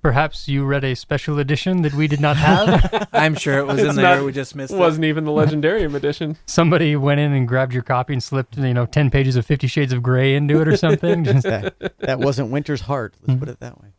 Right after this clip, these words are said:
Speaker 3: It's, uh, this, this Tarangriel seems to be made of red velvet.
Speaker 4: <laughs>
Speaker 3: Don't know what to make of this.
Speaker 2: Is that the one that Elaine, uh, used in the last
Speaker 3: That's what
Speaker 2: book?
Speaker 3: the, the, what was it?
Speaker 2: The red
Speaker 3: The
Speaker 2: rod.
Speaker 3: red rod Tarang-, <laughs>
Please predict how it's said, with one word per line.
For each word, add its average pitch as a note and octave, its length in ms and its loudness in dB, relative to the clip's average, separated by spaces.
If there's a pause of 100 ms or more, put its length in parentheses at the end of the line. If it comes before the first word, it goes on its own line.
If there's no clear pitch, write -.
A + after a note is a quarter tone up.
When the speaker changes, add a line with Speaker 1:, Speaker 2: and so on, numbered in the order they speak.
Speaker 3:
It's, D3 260 -2
uh, C#3+ 320 -2 (100)
this, C#3+ 260 -4
this - 220 -8
Tarangriel D3 720 -4
seems C#3+ 280 -6
to - 100 -20
be D3 100 -4
made D3+ 220 -2
of C#3+ 120 -8
red E3 280 -6
velvet. E3+ 560 -8 (120)
Speaker 4:
<laughs> - 920 -8
Speaker 3:
Don't D3+ 120 -10
know D3 80 -4
what D#3 120 -2
to F#3+ 80 -8
make A3 220 -2
of - 100 -12
this. F3+ 200 -6
Speaker 2:
Is C#3 80 -12
that C3 180 -6
the C3+ 80 -10
one B2+ 160 -8
that A#2+ 120 -8
Elaine, A#2+ 480 -8
uh, A#2+ 380 -10
used C3+ 400 -12
in B2+ 60 -12
the B2 60 -12
last B2 100 -8
Speaker 3:
That's - 220 -6
what E3 200 -2
Speaker 2:
book? D#3+ 240 -2
Speaker 3:
the, D3+ 320 -8
the, D#3+ 80 -20
what D#3+ 180 -6
was F3 220 -4
it? F3+ 320 -6
Speaker 2:
The B2+ 200 -8
red A#2+ 280 -8
Speaker 3:
The - 20 -16
Speaker 2:
rod. A#2 340 -4
Speaker 3:
red C#3+ 200 -2
rod - 260 -6
Tarang-, - 800 -2
<laughs> - 0 -